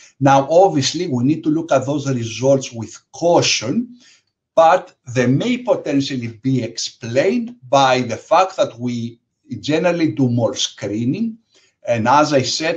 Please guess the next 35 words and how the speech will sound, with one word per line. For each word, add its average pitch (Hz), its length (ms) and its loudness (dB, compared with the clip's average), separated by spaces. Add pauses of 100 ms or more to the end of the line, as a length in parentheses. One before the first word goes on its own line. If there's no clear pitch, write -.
now 131 320 0
we 117 160 -4 (120)
screen 135 320 0
more 127 120 0
than 113 120 -2
thirty-five 135 600 0 (140)
thousand 117 380 0 (500)
indiv-, 117 480 -6 (220)
thousand 131 300 0 (120)
individuals 113 580 -2 (240)
per 101 140 -4 (260)
year. 131 360 -2 (540)
We 135 520 6 (160)
also 175 280 2 (120)
have 180 140 2
improved 165 460 -6
the 139 160 -2
referral 185 640 2
pathways 113 480 -2 (100)
for 104 120 -12 (220)
fa-, 117 360 -6
for 104 120 -12 (160)
families 123 580 -6
with 120 160 -10
an 113 200 -10
inherited 123 500 -8
cardiac 113 440 -2
condition. 104 640 -8 (480)
And 139 160 4
there 165 260 0
is 226 120 -4
now 175 260 4
that - 160 4
Chapter - 540 0
eight 160 300 0